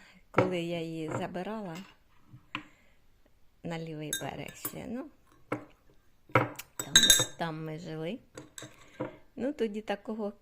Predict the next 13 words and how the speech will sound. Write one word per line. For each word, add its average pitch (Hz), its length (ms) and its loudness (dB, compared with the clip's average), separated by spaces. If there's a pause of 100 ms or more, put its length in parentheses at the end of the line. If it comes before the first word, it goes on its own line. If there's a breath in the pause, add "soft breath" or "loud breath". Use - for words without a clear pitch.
е, - 560 -6
такої 196 440 -4
кави 190 440 -2
не 190 160 -2
було. 254 320 4
В, 190 460 -6
в 190 40 -4
основному 214 560 0
було 175 260 0
пиле 208 520 2
розчинне 190 840 -2 (600 loud breath)
або 170 320 -4
цикорій. 247 880 -2